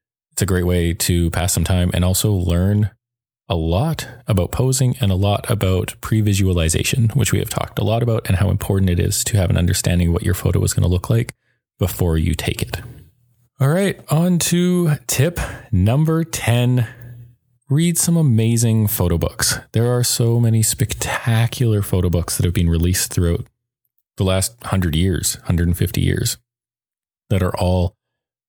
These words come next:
amazing photos and tips and ideas of how to do things. There's thousands upon thousands of photo books. So go and find a few of them that are from photographers that inspire you and take a look at them. Understand what you like, how they shoot,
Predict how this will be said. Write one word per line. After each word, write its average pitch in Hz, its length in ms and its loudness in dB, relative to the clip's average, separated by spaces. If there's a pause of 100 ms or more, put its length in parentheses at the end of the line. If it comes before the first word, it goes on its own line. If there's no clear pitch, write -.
(160)
amazing 90 400 2
photos 131 640 0 (120)
and 90 360 2
tips - 360 -2
and 90 160 0
ideas 87 320 2
of - 60 -6
how 92 60 2
to 85 80 0
do 135 180 0
things. 113 300 2 (640)
There's 92 300 0 (540)
thousands 85 680 2
upon 78 260 0
thousands 78 440 0
of 78 100 -2
photo 82 220 -2
books. - 280 -4
So 104 140 0
go 107 260 0
and 95 440 0 (260)
find 104 220 0
a 113 40 -2
few 113 180 0
of 110 60 2
them 113 180 2
that 92 200 0 (100)
are 87 160 2
from 87 200 0
photographers 98 460 0
that 92 120 0
inspire 90 400 0
you 156 200 2 (500)
and 123 80 2
take 139 160 0
a 160 40 0
look 147 120 0
at 107 60 -2
them. 87 140 2
Understand 101 560 2
what 95 200 0
you 98 120 2
like, 95 320 0
how 92 220 -2
they 87 120 0
shoot, 80 420 -2